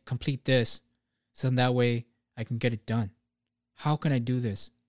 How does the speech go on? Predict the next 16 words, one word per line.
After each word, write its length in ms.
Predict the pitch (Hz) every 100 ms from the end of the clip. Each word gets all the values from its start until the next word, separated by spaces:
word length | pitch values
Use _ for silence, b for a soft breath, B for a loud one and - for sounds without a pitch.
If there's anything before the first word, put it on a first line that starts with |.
| _ _ _ _
so 100 | -
I 60 | 117
can 160 | 117
f-, 340 | 107 - 139 -
have 240 | - 120
a 80 | 117
fulfillment 580 | - 117 - 123 117 107
inside?" 420 | 110 113 107 98 _ _ _ _ _ _ _ _ _ _ _ _ _ _ _ _ _ _ _ _ _ _ -
Ask 280 | 123 131 -
yourself 460 | 117 - 113 104 -
that, 220 | 113 98 127
my 80 |
friends. 440 | 98 107 98 101 - _ _ _ _ _ _ _ -
"How 160 | 117
can 220 | - 117
I?" 140 | 98